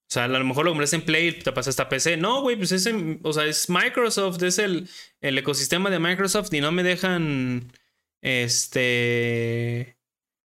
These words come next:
jugar con, o sea, no me dejan reclamar lo que yo ya compré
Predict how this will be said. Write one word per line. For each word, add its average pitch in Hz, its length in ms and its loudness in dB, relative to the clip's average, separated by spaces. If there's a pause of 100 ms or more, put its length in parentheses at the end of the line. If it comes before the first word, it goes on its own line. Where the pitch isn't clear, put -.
jugar 175 600 0
con, 185 440 2
o 170 80 2
sea, 180 140 2
no 190 80 2
me 208 100 2
dejan 220 260 0
reclamar 156 420 2
lo 190 80 0
que 175 100 -2
yo 151 80 0
ya 170 120 2
compré 175 540 -2